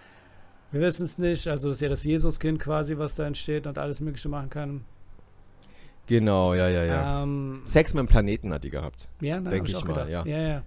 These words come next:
Speaker 2: Und zwar bei Avatar eins, wo die da so liegt, ne, so
Speaker 1: Mhm.
Speaker 2: beide Körper, denk ich mal, dann ist die da irgendwie
Speaker 1: Ja, ja, dachte ich auch.
Speaker 2: genommen
Speaker 1: Ja,
Speaker 2: worden.
Speaker 1: mit Ewa und so. Also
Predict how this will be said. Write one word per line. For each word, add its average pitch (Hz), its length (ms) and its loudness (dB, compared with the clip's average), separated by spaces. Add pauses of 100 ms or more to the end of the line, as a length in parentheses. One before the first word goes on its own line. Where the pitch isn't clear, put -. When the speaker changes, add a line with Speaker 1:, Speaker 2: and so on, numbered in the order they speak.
(180)
Speaker 2:
Und 107 120 -6
zwar 117 220 2
bei 117 120 2
Avatar 120 360 0
eins, 113 200 -4
wo 110 60 -6
die 107 140 -4
da 104 100 2
so 101 140 -4
liegt, 107 420 -8
ne, 127 220 -2
so 113 160 -4
Speaker 1:
Mhm. 101 120 -4
Speaker 2:
beide 110 220 -2
Körper, 113 360 -2
denk 98 200 -4
ich - 100 -16
mal, 92 200 -6
dann 85 140 -8
ist - 160 -14
die - 40 -18
da 85 80 -6
irgendwie 90 400 -8
Speaker 1:
Ja, 147 60 -2
ja, 151 240 -2
dachte 143 240 -8
ich 131 80 -14
auch. 123 180 -12 (640)
Speaker 2:
genommen 80 280 -4
Speaker 1:
Ja, 78 140 0
Speaker 2:
worden. 98 160 -4
Speaker 1:
mit 135 160 -2
Ewa 139 520 -4
und 131 180 -10
so. 131 200 -8
Also 190 560 0